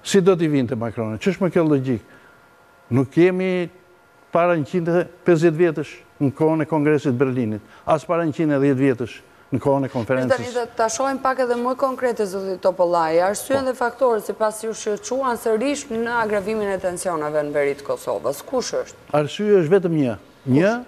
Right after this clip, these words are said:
Speaker 1: dhe vetëm një.
Speaker 2: Cili?
Speaker 1: Nxitja nga Beogradi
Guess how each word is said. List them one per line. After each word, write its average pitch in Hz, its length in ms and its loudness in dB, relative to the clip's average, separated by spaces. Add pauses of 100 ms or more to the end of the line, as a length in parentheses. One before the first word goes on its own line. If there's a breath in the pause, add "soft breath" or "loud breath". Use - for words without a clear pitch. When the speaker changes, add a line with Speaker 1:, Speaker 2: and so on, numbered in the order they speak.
(100)
Speaker 1:
dhe 147 140 4
vetëm 185 480 0
një. 104 220 -2 (180)
Speaker 2:
Cili? 180 200 -6 (100)
Speaker 1:
Nxitja 190 680 4
nga 139 200 4
Beogradi 156 680 0